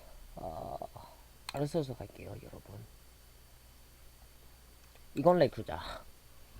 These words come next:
어... 가유가. 가유가 지-,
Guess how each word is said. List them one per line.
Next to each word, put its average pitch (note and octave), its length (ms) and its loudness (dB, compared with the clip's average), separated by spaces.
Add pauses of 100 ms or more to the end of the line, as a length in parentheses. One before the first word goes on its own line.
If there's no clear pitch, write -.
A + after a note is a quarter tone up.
(1900)
어... C#3 920 8
가유가. A2+ 680 6 (260)
가유가 D3 400 10
지-, - 160 -2